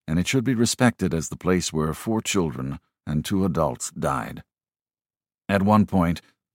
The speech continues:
most likely on Tuesday night, the group's second in the elements, Allison Litzenberger gathered her courage and went outside. The blizzard was still raging. The cave's entrance was nearly sealed shut, but she was small.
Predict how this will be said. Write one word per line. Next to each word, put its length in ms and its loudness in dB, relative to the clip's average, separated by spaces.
most 260 4
likely 340 4
on 140 6
Tuesday 400 2
night, 320 2
the 80 -4
group's 380 0
second 360 0
in 100 -4
the 100 -4
elements, 500 -6
Allison 440 4
Litzenberger 680 4
gathered 420 4
her 160 2
courage 480 -2
and 120 2
went 180 0
outside. 680 -4
The 120 0
blizzard 400 0
was 120 -4
still 340 -2
raging. 600 -6
The 100 -2
cave's 340 2
entrance 440 4
was 260 0
nearly 400 6
sealed 400 0
shut, 380 -2
but 100 -4
she 100 2
was 200 4
small. 500 2